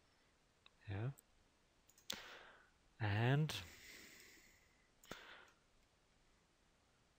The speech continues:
we could make a law for the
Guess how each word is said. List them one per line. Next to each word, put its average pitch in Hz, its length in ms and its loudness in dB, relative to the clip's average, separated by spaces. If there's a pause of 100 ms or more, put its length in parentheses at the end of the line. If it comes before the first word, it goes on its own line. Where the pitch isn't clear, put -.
(160)
we 107 80 -4
could 104 240 -2
make 101 340 0 (800)
a 101 60 0
law 104 440 8
for 107 220 0
the 95 180 2